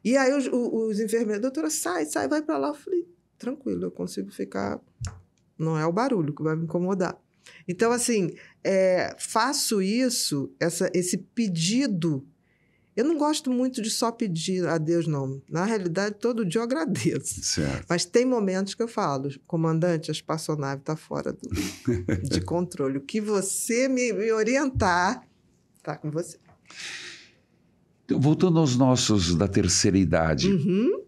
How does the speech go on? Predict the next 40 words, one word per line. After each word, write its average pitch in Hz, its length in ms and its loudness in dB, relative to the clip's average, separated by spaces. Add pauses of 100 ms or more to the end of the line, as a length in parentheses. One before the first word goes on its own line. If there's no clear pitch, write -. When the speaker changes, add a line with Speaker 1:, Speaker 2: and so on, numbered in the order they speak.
(120)
Speaker 2:
é, 196 480 4
se, - 240 2
a 92 80 4
gente 110 220 4
já 110 120 2
falou 101 380 2
que 80 260 2
a, - 140 -4 (240)
a 87 80 2
mulher 90 400 4
tem 82 140 0
mais, 76 400 0
tem, 69 240 -2 (220)
tem 87 120 4
uma 82 140 4
Speaker 1:
Tendência, - 160 2
Speaker 2:
certa 95 380 2
Speaker 1:
tem 82 120 2
que 78 60 2
Speaker 2:
tendência. 101 240 4
Speaker 1:
cuidar 165 320 4
um 175 80 0
pouco 170 260 0
mais 165 320 -2
nessa 151 320 -4
fase, 147 560 -4 (600)
tá? 135 300 -2 (300)
Speaker 2:
E, 95 580 4 (320)
e 151 80 4
o 160 60 6
idoso? 80 480 2 (840)
Speaker 1:
Eu 220 160 0
acho 262 180 2
que 269 80 0
o 247 60 2
grande 254 480 2
desafio 214 500 2
hoje 196 180 2
do 185 140 0
idoso 165 760 0